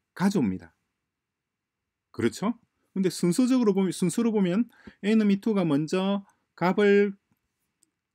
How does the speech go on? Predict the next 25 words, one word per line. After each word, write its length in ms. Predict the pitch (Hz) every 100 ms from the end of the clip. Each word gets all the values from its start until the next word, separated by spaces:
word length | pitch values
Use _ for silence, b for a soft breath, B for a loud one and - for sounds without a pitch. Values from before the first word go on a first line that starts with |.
| _
담고 460 | - 123 143 - 220
난 240 | 220 208
다음에 600 | 202 214 190 196 220 233 - _ _ _ _ _
클론을 340 | - 185 196 180
만들잖아요. 640 | 123 131 127 113 147 240 _ _ _ _ _ _ _
그죠? 220 | - 220 240 b _
그러니까 300 | 202 214 196
클론이 600 | - 220 226 233 220 214
값을 300 | 202 202 208
가져올 560 | 202 208 196 185 185 160
때는 300 | - 196 180
이미 300 | 147 175 202
이게 220 | 165 190
담겨 340 | 190 131 151 202
있을 380 | 170 - 196 196
거 100 | -
아니에요. 300 | 101 87 82 - _ _ _ _ _ _ _ _ _ _ _ _ _ _
그러니까 220 | 127 190
에너미 240 | 202 175
분리, 340 | 131 151 131 - _ _
에너미 360 | 170 202 190 180
분리시 640 | 190 190 165 - 196 156
여기 220 | 160 185 165
있는 360 | 160 165 165
값들을 560 | 151 160 - 151 123